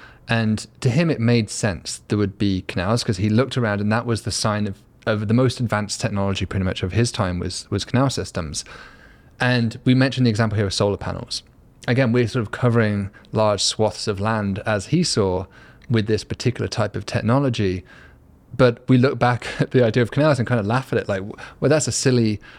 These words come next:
archaic thing for a civilization to do. That, that's not what an advanced civilization would, would do." Isn't this a flaw to some degree of any, any effort we, we make to conceive of a technosignature?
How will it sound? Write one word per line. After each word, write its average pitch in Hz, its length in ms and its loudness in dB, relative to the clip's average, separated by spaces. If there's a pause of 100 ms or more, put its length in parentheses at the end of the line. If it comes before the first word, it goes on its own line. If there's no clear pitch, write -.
(120)
archaic 120 640 -2
thing 113 420 2
for - 160 -2
a 107 60 2
civilization 107 600 2
to 98 80 -6
do. 131 240 4
That, 127 260 -2
that's 143 220 0
not 147 240 4
what 127 160 2
an 120 60 -2
advanced 113 500 0
civilization 101 680 0
would, 95 160 -6 (100)
would 101 200 -2
do." 90 280 0 (720)
Isn't 160 220 2
this 165 160 0
a 151 60 2
flaw 135 560 2 (460)
to 123 80 2
some 151 260 2
degree 123 200 2
of 107 120 -4
any, 147 380 0 (180)
any 160 280 2
effort 143 300 0
we, 123 500 4 (300)
we 123 160 6
make 107 420 -2 (180)
to 127 100 0
conceive 120 560 2
of 107 120 -6
a 104 40 -4
technosignature? - 1000 -4